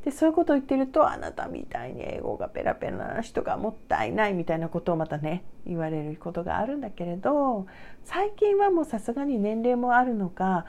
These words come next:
あと自分がね、そこの辺をオンしたっていうか、オッケーになったから、あんまりそのことで言われることもなくなりましたけどね。それをこう、そうやって見てくると、本当もったいないの集大成っていうか、あの、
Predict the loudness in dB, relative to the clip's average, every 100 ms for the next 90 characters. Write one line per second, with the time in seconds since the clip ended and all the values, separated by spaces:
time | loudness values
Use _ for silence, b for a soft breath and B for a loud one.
0 | B B 4 6 6 4 0 0 0 0
1 | -2 -4 -4 -2 -2 0 0 0 0 2
2 | 2 2 -2 -6 -6 -6 -12 -10 -10 0
3 | 0 0 -4 -6 -6 -6 -6 -4 -6 -6
4 | -8 -8 -10 B B B B B B -6
5 | -2 0 0 -2 -2 -2 -4 -4 -6 -6
6 | -8 -6 -8 -8 -10 -10 -12 -12 -10 -10
7 | -8 -10 -12 -14 -16 -16 -16 -14 -14 -14
8 | -18 b b b b b -16 -6 0 2
9 | 4 4 4 4 4 2 0 -2 0 -2
10 | 0 -2 0 -2 -2 -6 -4 -2 -2 -2
11 | -4 -4 0 0 -2 -2 0 2 2 2
12 | 0 -2 -4 -4 0 0 0 -4 -6 -8
13 | -14 -12 -12 -8 -8 -6